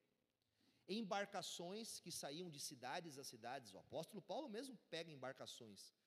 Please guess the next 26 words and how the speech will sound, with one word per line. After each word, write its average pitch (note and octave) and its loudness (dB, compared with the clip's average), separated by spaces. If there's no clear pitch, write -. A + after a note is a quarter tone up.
que D3 -2
estavam D#3 2
debaixo C#3 2
do D#3 -6
governo C#3 2
romano. F3+ -2
A F3+ 8
pax - 2
romana D#3 0
que D3 -2
era D#3+ 4
instituída G3 2
pelos E3+ 0
soldados, E3 -4
que D#3 -4
dava G3+ 6
a F#3+ 6
liberdade G3+ 4
naquele G3 0
período G3+ 2
da G3+ 2
história F#3 2
de D#3+ -6
não G#3+ 4
haver A3 6
guerra F3 2